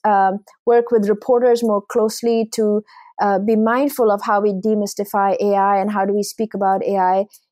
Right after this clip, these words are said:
events in the media? Um, how can we empower parents to, uh, better guide their children in the use of, uh, A I powered games and devices? Um,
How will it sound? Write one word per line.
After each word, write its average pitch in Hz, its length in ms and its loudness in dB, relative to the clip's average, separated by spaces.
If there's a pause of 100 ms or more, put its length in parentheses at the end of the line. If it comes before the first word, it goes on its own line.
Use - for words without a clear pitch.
events 226 340 0
in 202 120 -2
the 196 80 -2
media? 226 580 4 (360)
Um, 190 520 -2
how 226 180 0
can 233 180 0
we 220 140 2
empower 208 440 0
parents 214 600 -4 (420)
to, 214 440 2 (220)
uh, 196 240 2
better 254 320 0
guide 214 400 0
their 220 120 2
children 208 380 -2
in 202 140 0
the 196 80 0
use 208 320 -2
of, 190 220 0 (200)
uh, 190 300 0
A 208 100 2
I 190 140 2
powered 185 420 -2
games 269 520 0
and 190 200 -2
devices? 214 720 0 (380)
Um, 202 240 0